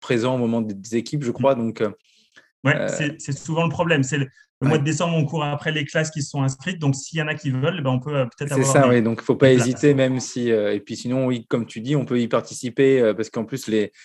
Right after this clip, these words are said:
Speaker 1: les contraintes, elles sont, euh, elles sont diffusées sur le compte de, euh, Twitter de Toulipo. Donc, chaque classe peut
Speaker 2: Voilà.
Speaker 1: y participer indépendamment, euh,
Speaker 2: Et
Speaker 1: pendant
Speaker 2: peut
Speaker 1: cette se-,
Speaker 2: partager
Speaker 1: cette semaine,
Speaker 2: aussi,
Speaker 1: quoi.
Speaker 2: hein.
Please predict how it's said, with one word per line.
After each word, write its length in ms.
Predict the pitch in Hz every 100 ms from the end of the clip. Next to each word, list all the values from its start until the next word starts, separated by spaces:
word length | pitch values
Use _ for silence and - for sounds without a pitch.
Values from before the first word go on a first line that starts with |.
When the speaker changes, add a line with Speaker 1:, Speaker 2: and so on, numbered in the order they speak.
| - -
Speaker 1:
les 240 | 113 113 -
contraintes, 580 | 151 143 - 147 147 147
elles 160 | 117 107
sont, 340 | - 117 110
euh, 280 | 107 107 104 120
elles 120 | 107
sont 260 | - 117 107 110 120 123 - _ -
diffusées 520 | 120 127 - 127 139
sur 160 | 131
le 60 | 113
compte 340 | - 135 -
de, 260 | 117 98 107
euh, 400 | 104 98 98 95 - - - - - - - - _ _ - - _ _ -
Twitter 280 | 123 147 123
de 100 | 123
Toulipo. 540 | - 117 117 165 180
Donc, 200 | 120 120
chaque 240 | - 135 -
classe 240 | 147 151
peut 80 | -
Speaker 2:
Voilà. 160 | 156
Speaker 1:
y 20 | 135
participer 400 | 110 120 117 143
indépendamment, 760 | 127 120 117 110 120 143 135
euh, 120 | 113 - 73 - 90 87 _ _ _ _ _ _ 151
Speaker 2:
Et 40 |
Speaker 1:
pendant 100 | 143
Speaker 2:
peut 60 | 208
Speaker 1:
cette 20 | 190
se-, 60 |
Speaker 2:
partager 280 | 123 202 185
Speaker 1:
cette 80 | 202
semaine, 220 | - 143
Speaker 2:
aussi, 80 | 117
Speaker 1:
quoi. 100 |
Speaker 2:
hein. 80 | 104